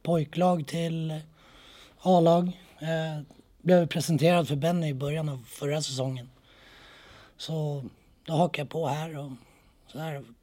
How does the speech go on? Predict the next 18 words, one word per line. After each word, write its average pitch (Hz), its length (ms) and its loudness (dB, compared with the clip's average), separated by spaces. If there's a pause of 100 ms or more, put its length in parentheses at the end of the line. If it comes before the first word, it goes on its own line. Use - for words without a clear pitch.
kommer 151 300 -6
ursprungligen 143 560 -4
från 143 160 -10
Västmanland. 143 680 -4 (300)
Eh, 123 500 -8 (880)
blev 147 120 -8
rekryterad 139 680 -4
till, 127 240 -6
först - 220 -10
till 131 120 -8
Spånga 131 580 -6
för 117 480 -10 (100)
fem, 113 680 -8 (120)
sex - 360 -10
år 127 180 -10
sedan 98 220 -12
någonting. 95 340 -20 (840)
Eh, 117 320 -12